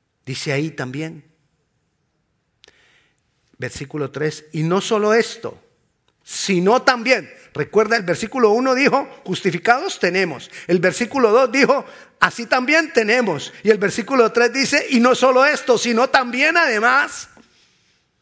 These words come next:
tenemos", o nos gloriamos, nos podemos gloriar, es decir, nos podemos gozar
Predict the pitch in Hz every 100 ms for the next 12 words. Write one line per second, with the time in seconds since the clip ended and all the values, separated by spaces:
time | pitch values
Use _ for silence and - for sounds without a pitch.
0 | _ _ _ _ _ _ _ - 190 262
1 | 226 170 160 - _ _ _ - 220 -
2 | 185 185 156 175 180 190 220 247 - 185
3 | 185 - - 208 180 151 190 208 156 135
4 | - 143 139 160 175 170 175 190 170 -
5 | - 143 156 175 165 139 - 202 - -